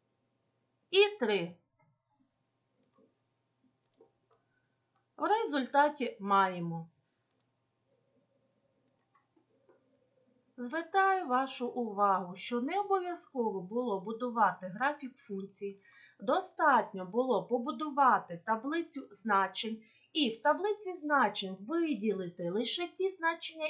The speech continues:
ікс, в якому ігрек приймає значення нуль.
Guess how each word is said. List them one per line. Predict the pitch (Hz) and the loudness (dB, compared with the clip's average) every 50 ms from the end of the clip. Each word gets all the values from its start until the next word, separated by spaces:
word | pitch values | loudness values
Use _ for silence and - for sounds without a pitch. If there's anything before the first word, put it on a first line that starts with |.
| - - | -6 -4
ікс, | 262 269 240 190 170 - - _ - 175 170 | -4 -2 -2 -2 -4 -10 -18 _ -16 -14 -6
в | 214 262 247 | -4 -2 -2
якому | 220 220 233 233 233 - 277 240 226 208 202 214 220 | 0 0 0 -2 -2 2 2 2 2 2 0 -2 -2
ігрек | 220 - 320 349 359 359 370 370 370 - - | -2 -2 -2 0 0 0 -2 -4 -4 -6 -8
приймає | 220 226 226 220 226 226 220 220 226 240 262 277 277 - - | -4 0 0 2 4 6 6 6 6 4 2 -4 -6 -8 -10
значення | 190 - 196 190 196 196 196 - - 208 202 202 202 196 | -10 -2 2 2 2 2 0 -4 -6 -6 -4 -4 -4 -4
нуль. | 196 185 175 160 156 | -4 -6 -8 -8 -10